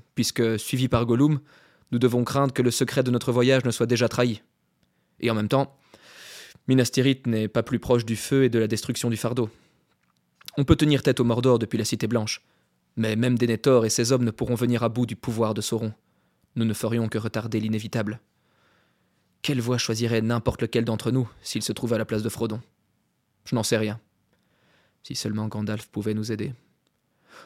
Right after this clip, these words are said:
Pourquoi ne pouvons-nous pas décider et ainsi aider Frodon ? Demande Legolas. Rappelons-le, et votons. Moi, je serai pour Minas Tirith. Moi aussi, dit Gimli.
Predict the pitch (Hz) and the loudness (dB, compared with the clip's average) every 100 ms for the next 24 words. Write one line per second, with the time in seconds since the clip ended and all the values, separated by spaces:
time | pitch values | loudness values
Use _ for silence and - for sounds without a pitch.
0 | _ - - 311 185 156 156 165 175 190 | _ 6 8 2 2 2 4 4 4 2
1 | 143 - 131 208 - 131 131 - 151 123 | 2 0 2 2 4 2 2 2 2 2
2 | 120 113 117 _ - 110 113 110 107 107 | 0 0 -4 _ -12 -8 -6 -4 -2 -2
3 | - - _ _ _ _ _ - - 208 | -4 -10 _ _ _ _ _ -4 0 2
4 | 294 277 - _ _ 120 131 - 247 - | 2 0 -8 _ _ 0 2 2 -2 -6
5 | _ _ _ _ _ - - 143 196 165 | _ _ _ _ _ -20 -6 2 4 4
6 | 151 165 175 160 180 180 - 127 101 - | 4 4 4 4 4 4 4 2 2 -8
7 | - _ _ _ _ 117 - 160 247 262 | -10 _ _ _ _ 0 4 6 8 6
8 | 117 - _ 123 127 127 117 | 2 -6 _ 2 4 4 2